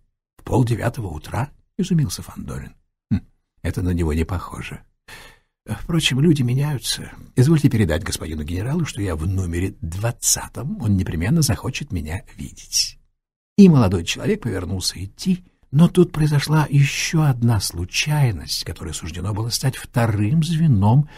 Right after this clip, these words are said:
в хитроумной вязи судьбы. Дверь, ведущая в занятый высоким гостем коридор, внезапно приоткрылась, и оттуда выглянул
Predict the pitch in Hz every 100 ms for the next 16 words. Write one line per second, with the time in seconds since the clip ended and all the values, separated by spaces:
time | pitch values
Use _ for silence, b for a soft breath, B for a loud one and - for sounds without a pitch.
0 | B B - 101 90 87 107 135 120 95
1 | 107 110 123 - 147 143 117 131 - _
2 | _ _ - 110 131 127 123 120 - 117
3 | 95 113 110 104 101 107 107 110 95 104
4 | 101 98 87 98 107 104 101 92 90 92
5 | 82 82 - - 120 202 - - - 95
6 | - 190 131 135 151 143 147 -